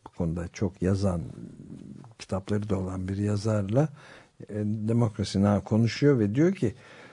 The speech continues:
"Düşünün," diyor, "böyle bir anlaşma yapılmış,"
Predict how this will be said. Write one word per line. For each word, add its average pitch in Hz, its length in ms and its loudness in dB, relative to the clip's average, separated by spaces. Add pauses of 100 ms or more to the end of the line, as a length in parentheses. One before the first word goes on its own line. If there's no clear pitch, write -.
(540)
"Düşünün," 120 680 8
diyor, 107 320 2 (840)
"böyle 113 520 8
bir 147 380 4
anlaşma 113 420 6
yapılmış," 92 680 0